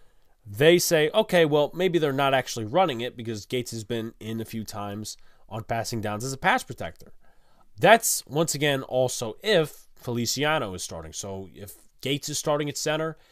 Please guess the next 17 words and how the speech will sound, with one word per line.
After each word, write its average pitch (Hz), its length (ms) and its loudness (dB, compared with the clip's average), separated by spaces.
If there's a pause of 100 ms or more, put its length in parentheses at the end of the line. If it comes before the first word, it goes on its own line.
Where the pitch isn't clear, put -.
(260)
you 117 120 -8
have 113 260 -2
Jack 113 320 0
Anderson 190 540 2
as 175 100 -2
the 180 100 0
extra 175 260 -4
tackle, 160 420 -2
you 92 100 -8
have 85 80 -10
Matt 87 160 -12 (360)
Parrott, 202 480 2
or 107 240 -2
you 90 100 -6
have 85 120 -10
someone 110 360 -6
else. 196 420 -4